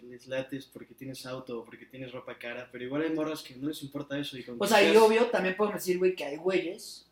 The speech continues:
Speaker 1: Sí,
Speaker 2: O sea, porque
Speaker 1: sí,
Speaker 2: ahorita,
Speaker 1: igual, güey, igual.
Speaker 2: hay pendejos, güey, que
Speaker 1: Sí.
Speaker 2: creen que porque una niña tiene dinero o algo así, güey, te va a estar
Speaker 1: Sí,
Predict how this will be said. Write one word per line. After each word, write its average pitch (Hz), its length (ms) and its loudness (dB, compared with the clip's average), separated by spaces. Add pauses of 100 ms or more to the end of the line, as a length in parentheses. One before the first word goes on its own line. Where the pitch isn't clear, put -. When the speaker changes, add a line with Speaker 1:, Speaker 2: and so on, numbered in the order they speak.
Speaker 1:
Sí, 139 220 -6
Speaker 2:
O 123 60 -6
sea, 156 120 -4
porque 143 120 -6
Speaker 1:
sí, 147 60 2
Speaker 2:
ahorita, 135 180 2
Speaker 1:
igual, 127 460 0
güey, - 180 -12
igual. 120 420 -6
Speaker 2:
hay 233 500 4
pendejos, 214 600 2
güey, 214 180 -2
que 202 100 -10
Speaker 1:
Sí. 185 40 -12
Speaker 2:
creen 202 260 -4
que 185 500 0 (440)
porque 185 300 0
una 208 320 0
niña 190 280 -4
tiene 180 280 -2
dinero 180 340 0
o 170 80 2
algo 170 120 -2
así, 185 220 -8
güey, 185 140 0
te 170 60 -2
va 170 80 0
a - 20 -4
estar 175 260 -6 (220)
Speaker 1:
Sí, 135 220 -8